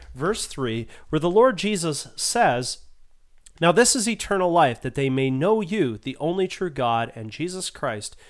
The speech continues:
whom you have sent." And we've seen that the Lord Jesus spoke those words for the benefit of believers, for the benefit, first of all, of the disciples who were with him in the upper room when those words were spoken,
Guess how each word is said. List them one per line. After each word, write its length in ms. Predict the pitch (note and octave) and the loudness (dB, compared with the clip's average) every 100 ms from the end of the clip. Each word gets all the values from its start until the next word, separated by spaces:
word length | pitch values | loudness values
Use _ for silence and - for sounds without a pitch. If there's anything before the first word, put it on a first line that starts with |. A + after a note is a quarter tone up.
| - | -16
whom 160 | - C3+ | -8 -6
you 100 | A2+ | -6
have 100 | A2 | -8
sent." 480 | - D#3 A#2+ F#2+ - - - - - - | -6 -4 -4 -6 -16 -20 -20 -20 -10 0
And 60 | |
we've 100 | E3 | 0
seen 300 | - B3+ D4+ | 2 2 4
that 160 | G3+ D#3+ | 4 4
the 80 | E3+ | 2
Lord 220 | G3+ F#3 | 2 2
Jesus 320 | A#3+ G3+ D#3 | 0 0 0
spoke 340 | - B3 E4+ | 2 4 2
those 320 | - D#3 B2+ - | 2 2 0 -2
words 380 | B2 A#2+ B2 - - | -2 -2 -4 -12 -14
for 140 | - B3+ | -8 -6
the 80 | |
benefit 680 | G3 G3+ A#3 B3 - B2 - - - | 2 4 4 2 0 -6 -8 -12 -2
of 300 | C#3+ B2+ - | 0 0 -6
believers, 600 | C#3 C3+ C3+ C3 G#2 G2 - | -6 -2 0 -2 -4 -10 -10
for 140 | B2+ | -10
the 60 | A#2+ | -2
benefit, 420 | D#3 D#3+ D3+ D3+ | 2 2 0 -2
first 260 | D#3+ D#3 | -4 -4
of 80 | C#3+ | 0
all, 160 | C#3+ C#3 | 4 4
of 100 | A2 | 2
the 60 | |
disciples 580 | G#2 - E3 F3+ A3+ G3+ | -6 -2 0 0 0 -4
who 100 | - | -4
were 100 | G#2+ | -4
with 240 | G#2+ D3 - | -2 -4 0
him 200 | G3 G3 | -2 0
in 60 | |
the 120 | A#2 | -2
upper 220 | A2+ - G#2+ | -4 -4 -4
room 280 | A#2+ F3+ | 0 2
when 100 | F3 | 2
those 220 | C3 A#2 - | 0 -2 -4
words 240 | B2+ A#2 | -6 -8
were 80 | G2 | -14
spoken, 500 | - C#3 C#3 D3 | -6 -4 0 -2